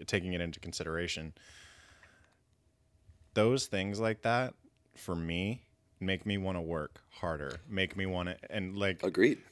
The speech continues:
Speaker 1: I think it's, I think you make more money doing that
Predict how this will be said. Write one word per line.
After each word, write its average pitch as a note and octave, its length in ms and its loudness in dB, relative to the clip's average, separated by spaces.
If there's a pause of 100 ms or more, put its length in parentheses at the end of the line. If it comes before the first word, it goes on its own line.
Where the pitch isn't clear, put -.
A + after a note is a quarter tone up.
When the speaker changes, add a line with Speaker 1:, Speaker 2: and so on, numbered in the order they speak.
Speaker 1:
I G#2 120 6
think G2+ 340 2
it's, - 220 -4 (200)
I - 120 -2
think A#2+ 200 6
you A2 80 4
make G#2 220 2
more G#2+ 260 6
money G#2 300 4
doing F#2 400 2
that F#2+ 400 6